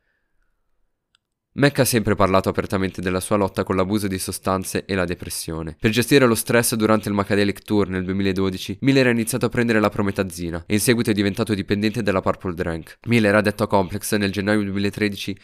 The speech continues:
"Adoro la Purple Drank, è grandiosa, ma prima non ero felice ed ero molto magro. I miei amici non potevano nemmeno guardarmi allo stesso modo, ero completamente perso."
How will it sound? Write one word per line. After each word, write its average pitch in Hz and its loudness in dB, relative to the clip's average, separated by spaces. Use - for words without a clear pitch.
"Adoro 110 2
la 95 2
Purple 90 -4
Drank, 85 -8
è 113 0
grandiosa, 87 -2
ma 95 -8
prima 90 -2
non 90 -2
ero 85 -6
felice 80 -10
ed 92 -4
ero 98 2
molto 107 -2
magro. 82 -12
I - -6
miei 117 6
amici 127 2
non 113 2
potevano 107 2
nemmeno 104 2
guardarmi 98 0
allo 92 -2
stesso - -8
modo, 80 -10
ero 90 -6
completamente 85 -10
perso." - -12